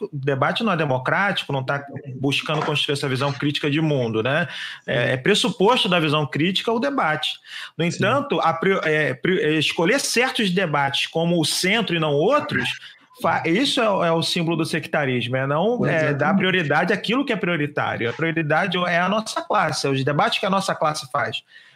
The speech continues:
Speaker 1: né? Que a gente faça os debates entre a gente, os, os que a gente, é, né, analisa como necessários, ok, isso faz parte. No entanto, os
Speaker 2: Sim.
Speaker 1: debates estratégicos são os que a nossa classe faz, né?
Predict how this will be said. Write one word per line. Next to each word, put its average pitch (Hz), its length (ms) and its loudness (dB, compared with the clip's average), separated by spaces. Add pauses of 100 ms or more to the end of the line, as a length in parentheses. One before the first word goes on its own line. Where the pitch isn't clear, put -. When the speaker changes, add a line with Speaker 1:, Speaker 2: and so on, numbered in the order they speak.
(100)
Speaker 1:
né? 180 360 0 (240)
Que 156 80 -2
a 139 40 0
gente 185 200 0
faça 220 280 2
os 202 60 0
debates 156 500 0
entre 180 220 -2
a 165 100 2
gente, 139 420 -2
os, 127 220 -4 (240)
os 123 140 -4
que - 80 -2
a 139 40 0
gente, 139 220 -4
é, 123 560 -2
né, 160 140 -4
analisa 139 400 0
como 143 160 -2
necessários, 143 640 -2 (480)
ok, 208 380 2
isso 190 140 0
faz 165 220 2
parte. - 520 -2 (100)
No 151 80 0
entanto, 185 380 -2
os 170 60 2
Speaker 2:
Sim. 147 60 0
Speaker 1:
debates 160 500 0 (220)
estratégicos 170 800 0
são 160 140 0
os 180 100 0
que 208 80 -4
a 190 60 0
nossa 226 260 -2
classe - 340 -4
faz, 113 300 -2
né? 143 200 -4